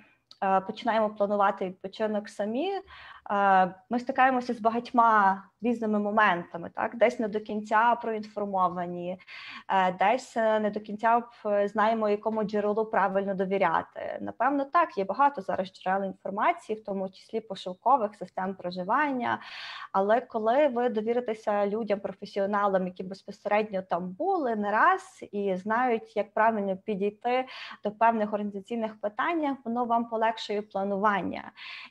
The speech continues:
І вже саме от планування поїздки починає приносити задоволення, а поїздка — це само собою. Тому закликаємо вас звертатися до професіоналів планування ваших індивідуальних мандрівок.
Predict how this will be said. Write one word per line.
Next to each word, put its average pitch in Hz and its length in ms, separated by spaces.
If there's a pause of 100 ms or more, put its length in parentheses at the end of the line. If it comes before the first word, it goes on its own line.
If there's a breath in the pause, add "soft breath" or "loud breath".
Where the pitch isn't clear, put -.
І 208 200
вже 208 480
саме 226 500
от 214 160
планування 226 540
поїздки 233 720 (140)
починає 220 420
приносити 214 500
задоволення, 196 960
а 175 220
поїздка — 202 580
це 185 420 (460)
само 208 340
собою. 180 540 (400 loud breath)
Тому 233 220
закликаємо 220 680
вас 220 540
звертатися 214 520
до 202 140
професіоналів 226 880 (140)
планування 185 600
ваших 214 440
індивідуальних 185 960
мандрівок. 220 600